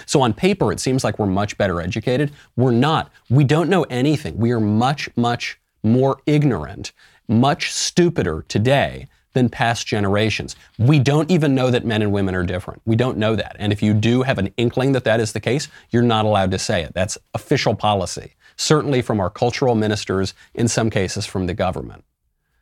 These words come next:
We don't know anything. We have no idea what Russia's relationship to Ukraine is. We have no idea what Christianity means.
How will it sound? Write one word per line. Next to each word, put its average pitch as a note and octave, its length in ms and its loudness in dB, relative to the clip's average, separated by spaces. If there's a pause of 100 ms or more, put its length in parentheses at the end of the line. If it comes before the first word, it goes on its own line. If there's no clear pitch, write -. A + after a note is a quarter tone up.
(140)
We A#2 120 4
don't C3 260 0
know B2+ 240 -2
anything. A#2 540 -2 (240)
We A2+ 100 2
have G2+ 100 2
no G2 300 2
idea C#3 340 2
what G2 220 -2
Russia's F#2+ 400 -2
relationship F2+ 520 -2
to F2 60 -4
Ukraine D#2 400 -8
is. D#2+ 220 -10 (260)
We A2 120 4
have G#2+ 180 0
no G2 300 2
idea A#2 340 2
what F#2 140 -2
Christianity F2 720 -4
means. C#2+ 420 -8